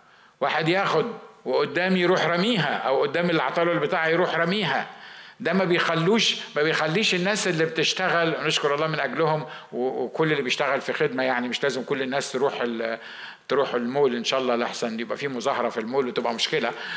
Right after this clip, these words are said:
آه، anyway، يعني كل واحد بيشتغل في الخدمة بتاعته. أنت عملت إيه بالسلطان الممنوح ليك؟ خلي بالك، الله مش هياخد منك السلطان الممنوح ليك. ليه؟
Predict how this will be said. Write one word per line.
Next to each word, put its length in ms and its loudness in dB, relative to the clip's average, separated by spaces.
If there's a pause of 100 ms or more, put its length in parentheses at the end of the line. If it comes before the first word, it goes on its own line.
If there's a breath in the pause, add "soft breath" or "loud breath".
(160 loud breath)
آه، 240 -2
anyway، 480 2 (280 loud breath)
يعني 380 -2
كل 240 0
واحد 280 0
بيشتغل 440 0
في 80 -6
الخدمة 340 0
بتاعته. 420 -2 (260)
أنت 400 2 (200)
عملت 480 0 (360)
إيه 380 0
بالسلطان 720 -2 (120)
الممنوح 480 -6
ليك؟ 300 -14 (1040 loud breath)
خلي 260 0
بالك، 420 2
الله 160 2
مش 200 0
هياخد 240 0
منك 300 0
السلطان 460 2
الممنوح 480 0
ليك. 340 -4 (720)
ليه؟ 380 -2